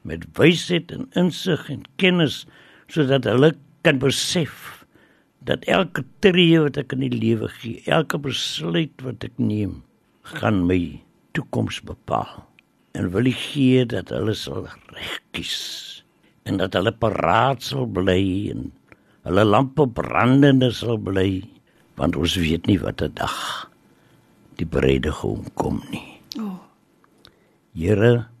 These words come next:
Speaker 1: wil bid dat U Suid-Afrika in die holte van U hande sal neem.
Speaker 2: Amen.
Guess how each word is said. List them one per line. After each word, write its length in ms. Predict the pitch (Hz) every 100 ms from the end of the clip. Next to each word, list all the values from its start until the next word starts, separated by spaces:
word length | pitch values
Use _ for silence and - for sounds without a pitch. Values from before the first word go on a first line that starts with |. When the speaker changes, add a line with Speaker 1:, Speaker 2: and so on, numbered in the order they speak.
| _ _
Speaker 1:
wil 240 | - 110
bid 400 | 113 95 117 135
dat 260 | 123 82 -
U 440 | - 120 117 123 110 - _ _ _ _ _ _ _ _ _ _
Suid-Afrika 1000 | - 107 - 139 127 123 110 - - - - _ _ _ _ _ _ _ _ _ _ _ _ _ _ - -
in 100 | 87
die 80 | 67
holte 460 | 67 95 - -
van 240 | - 90 98
U 80 |
hande 560 | - - - - - 117
sal 260 | - - 95 -
neem. 280 | - - - - - -
Speaker 2:
Amen. 540 | 240 196 170 160 156